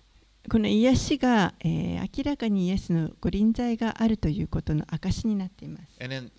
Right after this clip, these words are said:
Speaker 2: the, the, he, this, he, immediately he's healed, and it has this powerful effect on the people in the area, and they came to believe in Jesus.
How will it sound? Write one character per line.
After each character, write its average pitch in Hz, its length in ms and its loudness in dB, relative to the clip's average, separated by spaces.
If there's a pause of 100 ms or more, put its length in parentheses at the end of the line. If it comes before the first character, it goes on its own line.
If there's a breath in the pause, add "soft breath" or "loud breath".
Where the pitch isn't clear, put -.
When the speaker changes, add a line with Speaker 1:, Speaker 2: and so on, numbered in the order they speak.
Speaker 2:
the, 135 200 -8
the, 123 80 -10
he, 160 280 -12
this, 143 200 -6
he, - 240 -14
immediately 135 760 -6 (320 soft breath)
he's - 500 -6
healed, 107 500 -10
and 120 220 -12
it 113 140 -16
has 117 280 -12
this 101 100 -14 (100)
powerful 185 520 -10
effect 120 460 -10 (340 soft breath)
on 117 120 -10
the 110 60 -10
people 127 640 -8
in 113 140 -12
the 110 160 -12
area, 107 380 -8
and 104 160 -14
they 101 120 -10
came 131 360 -16
to - 120 -18
believe 107 400 -14
in 95 140 -16
Jesus. - 640 -14